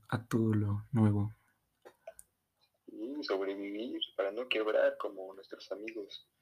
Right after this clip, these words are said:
Speaker 2: Pues varias empresas que no se lograron adaptar, ¿no? Con la tecnología.
Speaker 1: Claro, y
Speaker 2: Los
Speaker 1: con
Speaker 2: mismos taxistas.
Speaker 1: con
Speaker 2: Uy,
Speaker 1: Uber.
Speaker 2: a los, sí, Uber se los llevó.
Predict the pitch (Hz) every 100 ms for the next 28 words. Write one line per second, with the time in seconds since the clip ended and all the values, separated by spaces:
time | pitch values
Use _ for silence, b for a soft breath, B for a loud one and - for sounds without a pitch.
0 | _ _ _ _ _ _ _ _ _ -
1 | 95 104 127 143 120 101 117 120 123 -
2 | 107 127 107 98 113 104 90 - - -
3 | - - 123 _ _ _ - 180 - 180
4 | 185 180 - - - - - - - -
5 | _ _ - - - _ - 110 104 104
6 | 107 - 123 107 101 104 101 110 107 98
7 | 90 - - 95 - 107 - 180 - -
8 | - _ _ _ _ _ - 107 104 107
9 | 107 110 - - - 95 98 - - -
10 | _ _ - - - - - 107 110 131
11 | - - 92 95 101 110